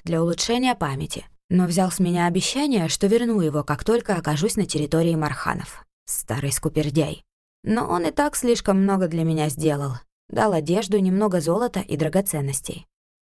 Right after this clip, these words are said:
С одной стороны, ровно столько, сколько понадобится, чтобы не голодать и достойно закончить свою миссию, но и столько, чтобы ни у кого не появился соблазн ограбить или убить.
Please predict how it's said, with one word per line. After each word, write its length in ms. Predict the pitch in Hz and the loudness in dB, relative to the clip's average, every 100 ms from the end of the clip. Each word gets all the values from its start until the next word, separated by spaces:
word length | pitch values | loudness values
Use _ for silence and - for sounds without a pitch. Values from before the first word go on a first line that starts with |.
| - | -4
С 120 | - | 0
одной 300 | 190 214 302 | 2 2 0
стороны, 440 | - 185 175 165 | 2 2 2 2
ровно 280 | 175 208 214 | 4 4 2
столько, 420 | 196 302 320 240 | 2 2 2 0
сколько 320 | 190 226 226 | 2 2 2
понадобится, 680 | 233 233 247 202 151 151 156 | 0 2 2 0 -2 -4 -4
чтобы 260 | 151 180 165 | -2 0 2
не 120 | 165 | 0
голодать 500 | 160 165 165 233 294 | 2 2 2 0 0
и 20 | |
достойно 480 | 190 165 - 247 254 | 0 0 2 0 2
закончить 480 | 185 170 180 202 196 | 0 0 0 0 -2
свою 300 | 165 156 170 | 0 2 2
миссию, 540 | 180 143 - - - - _ - | 2 0 -4 -4 -6 -8 _ 2
но 220 | 208 208 | 4 4
и 60 | |
столько, 420 | 269 - 233 247 294 | 2 2 2 4 2
чтобы 360 | - 208 214 | 2 2 2
ни 100 | 220 | 2
у 80 | 202 | 2
кого 220 | 185 175 | 2 2
не 120 | 214 | 0
появился 500 | - 180 165 180 202 | 2 2 2 0 -2
соблазн 500 | 226 180 151 156 165 185 | -2 0 2 0 2 0
ограбить 520 | 165 156 143 143 175 | 0 -2 -2 -4 -6
или 220 | - 156 151 | -6 -4 -2
убить. 440 | 151 147 - - | -2 -4 -6 -10